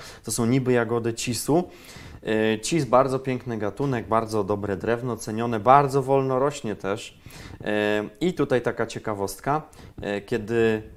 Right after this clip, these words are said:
pytam o najstarsze drzewo w Polsce, bardzo często słyszę, że jest to dąb.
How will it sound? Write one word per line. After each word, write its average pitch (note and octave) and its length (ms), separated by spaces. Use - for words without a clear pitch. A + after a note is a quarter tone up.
pytam A2+ 440
o G2 440
najstarsze G2+ 880
drzewo G2+ 560
w - 80
Polsce, G#2 600
bardzo B2 240
często B2 360
słyszę, A2+ 340
że G#2+ 160
jest G#2 280
to F#2 280
dąb. C#3 460